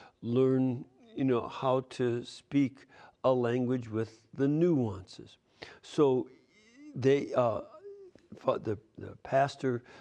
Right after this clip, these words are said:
said, "Well, if you would s-, preach in English, I'll preach in Arabic." So that's what we did. Uh,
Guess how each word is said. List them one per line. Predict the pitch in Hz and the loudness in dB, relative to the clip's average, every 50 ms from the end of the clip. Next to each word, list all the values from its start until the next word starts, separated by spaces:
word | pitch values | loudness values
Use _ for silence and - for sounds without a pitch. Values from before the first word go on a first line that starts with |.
| - _ | -20 _
said, | - - - 135 127 | -12 -4 -2 0 2
"Well, | 127 135 127 - - | 2 0 0 0 -4
if | 143 117 104 - | -6 -6 -6 -6
you | 143 135 143 170 | -6 -2 0 2
would | 190 214 180 - | 2 2 0 -2
s-, | - - _ _ _ - _ - | -6 -18 _ _ _ -20 _ -20
preach | - - - 185 196 - - 156 | -14 -8 -6 -6 -4 -4 -6 -4
in | 135 127 123 - _ - | -2 -2 -2 -4 _ -4
English, | 147 156 214 277 277 240 156 117 107 104 - - - - - | -2 0 2 2 2 2 0 -4 -8 -12 -14 -18 -18 -8 -2
I'll | - 127 160 202 | 0 0 0 0
preach | 196 - - 156 147 - - | -4 -8 -12 -12 -10 -10 -8
in | 151 147 - - | -10 -10 -10 -10
Arabic." | - 139 185 226 233 180 - - _ _ _ _ _ _ _ - - - - - - - | -8 -6 -4 -4 -6 -8 -12 -16 _ _ _ _ _ _ _ -20 -20 -20 -20 -20 -20 -18
So | _ - - 139 135 127 | _ 0 2 2 4 4
that's | 127 127 123 - | 2 0 -2 0
what | 151 156 | 0 0
we | 160 | 0
did. | 151 180 247 294 269 180 - _ - _ _ _ - - - - - _ _ - | 0 -2 -4 -4 -4 -10 -16 _ -20 _ _ _ -20 -20 -20 -20 -20 _ _ 0
Uh, | 120 120 120 113 110 110 | 0 0 2 0 -2 -4